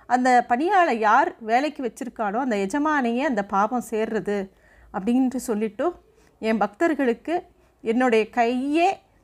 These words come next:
தவறு இழைச்சா என்ன பண்றது? அது வந்து அந்த அப்படிப்பட்ட கையை நானே, எ-, என்னை விட்டு அகல வச்சிடுவேன். அதனால நீங்க ரெண்டு பேரும் பண்ணின தவறுக்கு நீங்க அதுக்குண்டான தண்டனையை அனுபவிச்சு தான் தீரணும்னு" பெருமாள் சொல்றார். அப்போ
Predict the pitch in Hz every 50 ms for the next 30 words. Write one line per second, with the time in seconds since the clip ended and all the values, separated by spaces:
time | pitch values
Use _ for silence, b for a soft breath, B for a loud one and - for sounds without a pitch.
0 | _ _ - 233 240 262 302 311 294 254 233 220 220 220 - 294 294 302 294 -
1 | - 214 247 262 269 - 226 214 - 214 190 220 214 220 208 - _ b b b
2 | b b b b b 214 214 202 233 226 220 220 214 214 202 220 240 240 226 285
3 | 294 254 226 - - 208 226 185 - - - 254 247 240 226 - 220 - 240 226
4 | 247 294 320 277 226 214 233 254 277 302 302 262 - - - 208 208 214 214 208
5 | 220 220 226 233 214 226 - _ 294 277 240 226 214 - - 202 196 254 262 262
6 | 240 214 208 - 233 196 196 185 190 214 233 - _ _ b b b b b b
7 | b - 196 196 220 233 233 247 294 349 277 269 220 208 214 220 220 226 269 277
8 | 320 359 349 311 240 247 247 233 214 - 240 208 233 240 262 240 - 311 392 403
9 | - 240 254 247 247 233 214 240 - 247 240 269 294 320 285 - 214 220 233 254
10 | 254 254 226 208 202 - - 196 240 233 262 262 254 - 254 226 254 269 269 -
11 | 240 226 214 202 208 233 262 269 - 220 226 226 233 226 226 233 - 208 202 233
12 | 240 - - _ _ _ _ _ b b b b b b b b b b b b
13 | b - - - _ 392 415 403 285 226 233 262 285